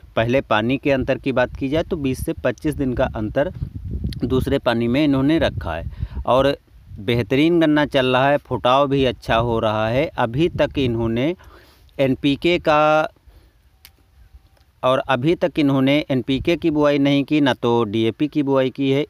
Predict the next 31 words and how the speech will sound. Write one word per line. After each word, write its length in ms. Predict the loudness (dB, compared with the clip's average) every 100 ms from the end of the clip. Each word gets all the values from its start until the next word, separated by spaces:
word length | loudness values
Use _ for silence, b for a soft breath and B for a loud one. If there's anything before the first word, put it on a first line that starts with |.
| -4
इन्होंने 420 | -2 0 2 2
जो 120 | 2
बुआई 300 | 0 0 0
की 220 | -2 -4 -2
है 120 | -2
वो 140 | -2
सिंगल 420 | -4 -4 -2 -2 -2
सुपर 300 | -4 -4 -2
फास्फेट 600 | -2 -4 -2 -4 -4 -10 B B B _ _ _ _ -4
की 160 | -2 -2 _
एक 260 | 2 2 2
बोरी 380 | 0 2 0 -2 b b b -2
और 200 | 0 2
यूरिया 520 | 2 2 2 2 2
की 220 | 2 0 2
लगभग 340 | 2 2 -2 _ 0
तीस 220 | 0 0
किलोग्राम 500 | 0 0 2 2 2
मात्रा 400 | 2 0 0 2
और 140 | 2 0
पोटाश 540 | -4 0 2 2 0
की 160 | -4 -2
लगभग 360 | -2 -2 -4 -6 _
तीस 260 | 0 0 -2
किलोग्राम 500 | -4 -2 0 0 0
मात्रा 420 | -4 -6 -2 -2 -2
इन्होंने 560 | -6 -4 -4 -2 -4 -6 b b b _ 0
आधे 340 | 2 2 0 0
एकड़ 280 | -4 -2 -2
में 160 | 0 -2
प्रयोग 420 | -2 -2 0 -2